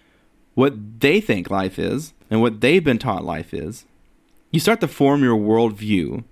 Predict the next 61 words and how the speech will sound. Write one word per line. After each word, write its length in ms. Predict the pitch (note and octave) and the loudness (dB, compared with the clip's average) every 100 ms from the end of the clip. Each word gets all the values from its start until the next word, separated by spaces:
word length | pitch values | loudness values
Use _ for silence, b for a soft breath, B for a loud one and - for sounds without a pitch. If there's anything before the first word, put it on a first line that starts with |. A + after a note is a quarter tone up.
| _ | _
from 160 | A2+ | 0
this 180 | A2 G#2 | 0 0
knowledge. 480 | D3 F3+ F2+ E2 - - _ _ _ _ - | 0 0 -2 -6 -10 -14 _ _ _ _ 0
Then 120 | F3+ | 2
as 140 | G3+ | 4
you 60 | D#3+ | 2
grow 260 | B2 A#2 - | 4 2 2
older, 560 | E3 G#3+ C3 F#2 A#2 - | 2 4 2 -2 -4 -4
you 80 | B2 | 0
start 200 | F3+ F3+ | 0 0
to 80 | |
search 340 | C#3 - D3+ C#3+ | -2 2 2 2
for 140 | - | -2
the 80 | C3 | -2
truth. 440 | - C4 D#3+ - - _ _ | 2 4 4 2 -14 _ _
The 60 | |
truth 300 | A2+ - F#3 | -2 0 2
of 120 | D3 A#2 | 0 0
life 420 | A2+ G2 F2+ _ _ _ | 0 0 -8 _ _ _
is 180 | C3+ C3 | 0 2
what 180 | B2 G3 | 2 0
you've 140 | F#3+ | 0
been 140 | D#3 C#3+ | 0 -2
told. 500 | C#3+ C#3 G2+ G#2 A#2+ _ _ _ _ _ _ _ - | 0 0 0 -2 -6 _ _ _ _ _ _ _ -4
Does 140 | A#2+ | 2
that 180 | D3+ - | 2 0
line 340 | A#2 C#3 D#3+ | 0 2 2
up 180 | B2 C#3+ | 0 0
with 160 | A2+ A2+ | -2 0
the 80 | |
way 140 | G#2+ G#2+ | 2 2
the 80 | B2+ | 2
world 240 | E3+ G3 | 0 0
works? 460 | A2 D#2+ - - _ _ | -4 -8 -12 -20 _ _
You'll 140 | A#2+ | -2
find 320 | A2 D3+ F#3+ | 2 0 0
out 260 | C3+ G#2 B2 | 0 0 0
that 120 | A#2+ | 0
a 60 | A2 | 0
lot 220 | G#2+ A2+ | 2 2
of 80 | A#2 | 0
it 100 | C3 | 0
doesn't, 360 | G#2+ G2+ A#2 - | 0 0 -2 -2
and 100 | G#2+ | 0
you'll 100 | A#2+ | 0
find 280 | A#2+ G3 E3 | 2 0 2
out 220 | D3+ C#3+ | 0 0
that 120 | C3+ | 0
a 40 | C3 | 2
lot 160 | B2 | 0
of 80 | B2 | -2
it 100 | D3+ | -2
does. 420 | E3+ G3+ F#2+ - _ | 0 0 -4 -14 _
You'll 140 | B2 | 0
find 280 | C3 E3+ E3 | 2 0 2
out 240 | D3 C#3 B2 | 2 0 0
that 160 | A2 | 0
there 140 | A2+ A2+ | 2 2
are 120 | A2+ | 2
other 240 | C3+ F3+ | 0 2
people's 420 | D#3 C3 G#2+ G#2+ | 2 2 2 -2